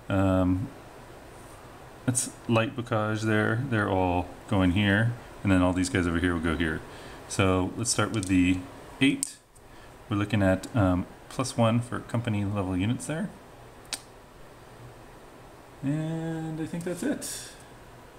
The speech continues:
Um, they're not concealed. Just kinda looking through what we have here.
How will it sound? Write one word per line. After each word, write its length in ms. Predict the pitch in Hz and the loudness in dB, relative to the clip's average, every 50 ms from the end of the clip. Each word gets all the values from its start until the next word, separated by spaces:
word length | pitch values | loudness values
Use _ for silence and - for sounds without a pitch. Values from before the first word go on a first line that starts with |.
| - - - 143 | -20 -16 -12 -8
Um, 600 | 143 147 151 151 151 156 156 156 156 156 156 123 - - - - - - - - - - - - - - - - - - - - - - - - - - - - - - - - - - - - - - - - - - - - - - - - - - - - - - - - - - - - - - - - - - - - - - - - - - - - - - - - - - - - - - - - - - - - - | -8 -6 -6 -6 -6 -8 -8 -8 -8 -8 -8 -10 -12 -16 -20 -20 -20 -18 -14 -14 -14 -14 -16 -20 -20 -20 -20 -20 -20 -20 -20 -20 -20 -20 -20 -20 -20 -20 -20 -20 -20 -20 -20 -20 -20 -20 -20 -20 -20 -20 -20 -20 -20 -20 -20 -20 -20 -20 -20 -20 -20 -20 -20 -20 -20 -20 -20 -20 -20 -20 -20 -20 -20 -20 -20 -20 -20 -20 -20 -20 -20 -20 -20 -20 -20 -20 -20 -20 -20 -20 -20 -20 -20 -20 -20 -20 -20 -20 -20 -20 -20 -20 -16 -10 -8
they're 80 | 107 | -6
not 240 | 101 104 101 92 - | -6 -6 -6 -8 -8
concealed. 1000 | 127 120 - - - 151 160 160 156 151 151 151 151 151 151 151 151 147 143 - - - - - - - - - - - - - - - - - - - - - - - | -8 -8 -8 -6 -6 -6 -4 -4 -4 -4 -4 -4 -4 -4 -4 -4 -6 -6 -8 -10 -14 -18 -20 -20 -20 -20 -20 -18 -18 -18 -18 -16 -16 -16 -16 -18 -20 -20 -20 -20 -20 -20
Just 120 | - - - | -18 -10 -6
kinda 160 | - 98 92 | -4 -2 -2
looking 220 | 92 90 - 101 | -2 -4 -4 -6
through 320 | 92 - 104 98 98 98 98 | -4 -2 0 0 0 0 -2
what 80 | 98 | -2
we 120 | 92 107 110 | -2 -2 0
have 200 | 120 120 120 120 | 0 0 0 0
here. 300 | 127 123 123 123 120 | 0 0 0 0 -2